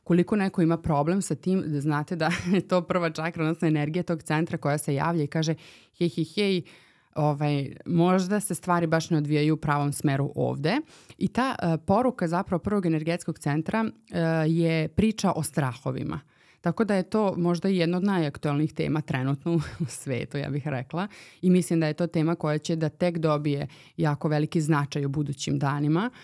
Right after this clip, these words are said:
em, jer je to, e, o, mislim, čak nije ni slučajno. Jer kad imamo tu, e, energiju, e, ili emociju straha u sebi, to je onaj moment odsek-, odsekle su mi se noge.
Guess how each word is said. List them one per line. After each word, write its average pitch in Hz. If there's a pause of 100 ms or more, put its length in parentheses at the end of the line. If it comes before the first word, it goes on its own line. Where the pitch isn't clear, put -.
(260)
em, 170
jer 196
je 196
to, 180
e, - (280)
o, 160 (280)
mislim, 160 (200)
čak -
nije 185
ni 180
slučajno. 147 (220)
Jer 165
kad 180
imamo 190
tu, 165
e, 151
energiju, 156 (480)
e, 147
ili 160
emociju 156
straha 156
u 151
sebi, 156
to 180
je 156
onaj 151
moment 151
odsek-, 139
odsekle 160
su -
mi 156
se 151
noge. 139